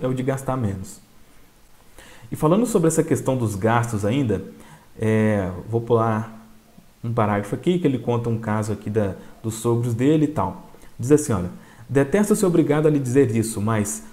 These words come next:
quase sempre comprar coisas para o prazer imediato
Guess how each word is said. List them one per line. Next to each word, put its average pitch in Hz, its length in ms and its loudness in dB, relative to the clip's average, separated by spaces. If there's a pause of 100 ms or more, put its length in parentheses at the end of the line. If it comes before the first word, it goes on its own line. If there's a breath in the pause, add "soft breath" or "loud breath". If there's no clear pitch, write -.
(200 loud breath)
quase 185 320 4
sempre 120 560 0 (200)
comprar 151 480 2
coisas 131 360 4
para 123 160 0
o 120 40 -4
prazer 117 360 2
imediato 147 760 0